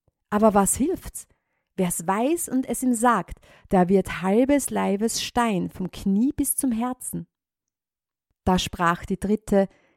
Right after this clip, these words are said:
„Ich weiß noch mehr, wird das Brauthemd auch verbrannt, so hat der junge König seine Braut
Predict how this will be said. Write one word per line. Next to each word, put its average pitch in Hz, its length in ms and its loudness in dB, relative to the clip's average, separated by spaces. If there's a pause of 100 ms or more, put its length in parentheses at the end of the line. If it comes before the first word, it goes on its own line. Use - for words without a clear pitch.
(140)
„Ich - 220 -6
weiß 202 320 2
noch 196 220 -2
mehr, 226 380 0 (400)
wird 214 300 0
das 202 160 -2
Brauthemd 165 760 -2
auch 170 220 0
verbrannt, 226 580 -2 (260)
so 190 280 0
hat 214 260 0
der 262 80 6
junge 220 280 0
König 214 480 -2
seine 196 280 -4
Braut 180 380 -6